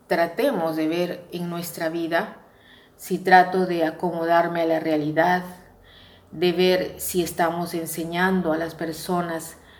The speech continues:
que las cosas son diversas, porque quiero sus aplausos y no quiero tener a nadie en mi contra, o enseño verdaderamente la verdad, aunque es incómoda,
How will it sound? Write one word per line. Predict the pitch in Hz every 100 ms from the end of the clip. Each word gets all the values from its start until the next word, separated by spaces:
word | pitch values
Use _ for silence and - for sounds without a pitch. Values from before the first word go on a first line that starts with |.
| - - -
que | 180
las | 175 -
cosas | 185 180 180
son | - 180 170
diversas, | 160 175 196 180 - 165 - - - - - - - - -
porque | 180 180
quiero | 185 185 180
sus | 180 175
aplausos | 160 175 175 190 190 - 151 151
y |
no | 165 165
quiero | - 180 180
tener | 175 170 170
a | 165
nadie | 175 190 196 190
en | 175 160
mi | 160
contra, | - 202 180 156 156 151 151 -
o | 170
enseño | 170 160 - 185 185 185
verdaderamente | 175 165 160 165 165 175 180 180
la | 165 156
verdad, | 160 160 160 175 180
aunque | 170 170 170 170
es | 160 175
incómoda, | 160 - 190 160 160 156